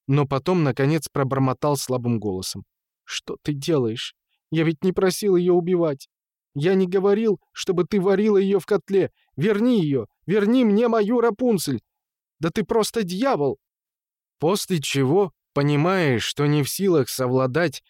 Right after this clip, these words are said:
с колдуньей, он бросился на пустую кровать Рапунцель и громко, как ребенок, зарыдал.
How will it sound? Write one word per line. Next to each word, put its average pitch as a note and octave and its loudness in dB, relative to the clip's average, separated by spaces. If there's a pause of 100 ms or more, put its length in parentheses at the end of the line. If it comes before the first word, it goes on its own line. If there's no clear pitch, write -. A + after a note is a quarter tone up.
(140)
с - -10
колдуньей, D#3 0 (300)
он E3 2
бросился F3 0
на E3 0
пустую D#3+ 0
кровать D#3 -2
Рапунцель F3+ -2 (360)
и B2+ -2
громко, C3+ -2
как - -12
ребенок, D3+ 0
зарыдал. A#2+ -2